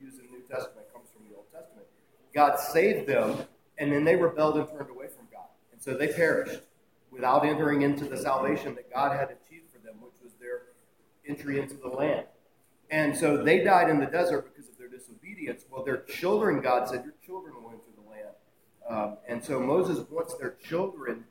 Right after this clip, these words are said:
to live in the land and to inherit all of the blessings that their parents should have inherited, but didn't because of their disobedience. So he's speaking to Israel, and he's recapping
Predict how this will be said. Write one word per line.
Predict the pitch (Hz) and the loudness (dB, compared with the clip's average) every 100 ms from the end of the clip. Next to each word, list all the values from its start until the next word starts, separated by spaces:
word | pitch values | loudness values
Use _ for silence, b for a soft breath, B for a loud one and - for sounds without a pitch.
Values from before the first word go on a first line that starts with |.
| _ _ _ | _ _ _
to | 139 127 | -16 -6
live | 147 175 | -2 0
in | 170 156 | 0 0
the | |
land | 139 131 120 117 117 | 0 0 2 2 0
and | - | -10
to | - 131 | -20 -20
inherit | - 156 165 - - | -12 -2 0 0 -4
all | 151 | -8
of | 156 | -8
the | 139 | -16
blessings | 135 139 139 127 - | -6 -4 -2 -6 -8
that | 120 | -20
their | - - _ | -20 -20 _
parents | 170 185 135 123 - - _ _ | -4 0 2 0 -6 -16 _ _
should | - 196 190 160 | -10 -2 0 2
have | 160 156 | 2 2
inherited, | 147 143 143 139 110 - _ _ _ _ _ - | 0 -2 0 -2 -2 -6 _ _ _ _ _ -10
but | 127 - | -10 -6
didn't | 143 135 104 | -6 -6 -8
because | 107 - 120 | -20 -20 -20
of | - | -20
their | - | -20
disobedience. | 101 104 - - 220 151 135 b b | -20 -20 -20 -20 -8 -6 -8 b b
So | - 160 | -4 2
he's | 151 - | 4 2
speaking | - 214 208 202 | -2 -4 -2 0
to | 160 | 2
Israel, | 151 139 147 | 2 2 2
and | 143 | 2
he's | 143 143 | 2 0
recapping | - 160 - - 180 190 - 131 147 | -8 -16 -18 -6 0 0 0 -4 -4